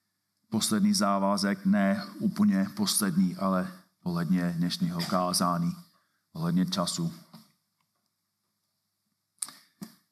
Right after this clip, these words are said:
Biblická příslušnost církvi znamená závazek ke svatosti a čistotě.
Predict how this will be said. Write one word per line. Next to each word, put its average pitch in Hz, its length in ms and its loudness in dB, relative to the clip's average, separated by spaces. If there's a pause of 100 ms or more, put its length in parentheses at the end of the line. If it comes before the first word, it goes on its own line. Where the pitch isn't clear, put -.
(920)
Biblická 98 680 0
příslušnost 95 920 0 (420)
církvi 101 440 2
znamená 92 580 4
závazek 92 640 0 (220)
ke 101 140 -4
svatosti 95 1040 0 (340)
a 82 100 -6
čistotě. 80 680 -4